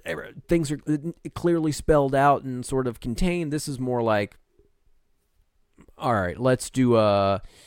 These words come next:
let's do an incredibly crazy, exaggerated, uh, event that could mirror a minute relationship, um, hindrance. So let's do this whole, the Gentleman fighting off hordes and hordes of,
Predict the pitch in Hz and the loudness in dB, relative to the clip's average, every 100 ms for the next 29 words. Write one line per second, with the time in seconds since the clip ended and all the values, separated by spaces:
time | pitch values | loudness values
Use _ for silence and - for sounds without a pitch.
0 | - _ - 127 - 143 135 117 110 - | -20 _ 0 0 0 -2 0 0 -2 -6
1 | - 139 135 123 123 117 110 - 139 120 | -2 0 0 -2 -2 -2 -4 -4 0 2
2 | 117 113 110 98 101 110 120 110 117 110 | 0 -2 -4 -4 -2 0 0 -4 -4 -2
3 | 104 104 104 104 98 95 - _ _ - | -2 -2 -2 -2 -2 -6 -12 _ _ -10
4 | 104 98 92 - 113 101 117 113 - - | -4 -2 -2 -2 -4 0 0 0 -4 -6
5 | 107 101 - 113 104 147 156 131 117 110 | -6 -4 -6 -6 -2 0 0 0 0 -2
6 | 104 - - 113 104 101 98 92 92 _ | -2 -6 -6 -4 -2 -2 -4 -6 -8 _
7 | - 117 101 101 101 101 95 - 101 98 | -10 -6 -4 -4 -6 -6 -6 -8 -8 -4
8 | 98 98 - 98 90 - 98 90 - - | -4 -4 -6 -10 -10 -6 -4 -4 -6 -8
9 | - _ _ 87 92 90 87 87 85 82 | -14 _ _ -10 -6 -4 -4 -6 -8 -12
10 | - 120 98 82 69 - - 113 98 95 | -6 -4 -4 -6 -12 -16 -8 -4 -2 -2
11 | 95 - - - 113 123 - 123 131 123 | -4 -12 -20 -10 0 0 0 -2 0 2
12 | 110 117 110 107 104 - _ _ _ _ | 0 2 4 2 0 -6 _ _ _ _
13 | _ _ _ 117 123 104 131 127 120 110 | _ _ _ -2 0 2 2 2 0 0
14 | 101 117 110 107 101 - - 117 113 110 | 0 0 2 2 0 -2 -8 -2 -2 -2
15 | 104 101 113 117 110 98 101 | -6 -6 -4 -2 -2 -4 -8